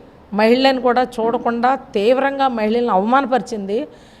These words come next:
ఇది మొత్తం భారతీయ మహిళలందరికీ అవమానమే. ఒక అంగన్వాడీలకి, ఆశా, ఆ ఆయమ్మలకి, అంగన్వాడీ టీచర్లకే కాదు అవమానం ఇది.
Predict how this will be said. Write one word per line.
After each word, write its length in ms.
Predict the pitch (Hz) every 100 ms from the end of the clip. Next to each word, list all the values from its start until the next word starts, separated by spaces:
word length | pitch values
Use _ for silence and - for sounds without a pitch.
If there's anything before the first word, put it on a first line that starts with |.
| -
ఇది 240 | 233 247 285
మొత్తం 440 | 214 208 - 277
భారతీయ 400 | 220 226 240 294
మహిళలందరికీ 680 | 277 240 262 233 220 262 302
అవమానమే. 520 | 285 226 226 196 165 - _ _ _ -
ఒక 160 | 208 214
అంగన్వాడీలకి, 880 | 202 196 226 247 254 254 240 262
ఆశా, 420 | 262 214 214 233 208 - - -
ఆ 40 | 202
ఆయమ్మలకి, 800 | 196 208 233 247 240 240 254
అంగన్వాడీ 400 | 269 208 220 226
టీచర్లకే 520 | 226 233 240 233 254 240
కాదు 220 | 220 233
అవమానం 420 | 196 214 247 240
ఇది. 200 | 180 165